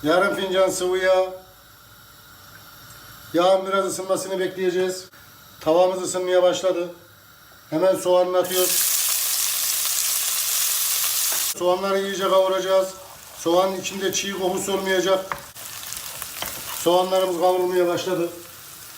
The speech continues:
Rengini atmaya başladı. Tam bu aşamada patlıcanları katıyoruz. Patlıcanların da içinde çiğ kokusu olmayacak. Aynı kızartma gibi bir lezzet olacak. Patlıcan yağı çeken,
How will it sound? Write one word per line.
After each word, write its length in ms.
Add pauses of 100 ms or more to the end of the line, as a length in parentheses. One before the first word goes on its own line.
(120)
Rengini 320
atmaya 280
başladı. 480 (360)
Tam 240
bu 120
aşamada 420
patlıcanları 540
katıyoruz. 380 (480)
Patlıcanların 720
da 200 (100)
içinde 360
çiğ 280
kokusu 320
olmayacak. 480 (400)
Aynı 320
kızartma 380
gibi 160
bir 120
lezzet 340
olacak. 340 (1500)
Patlıcan 340
yağı 400
çeken, 380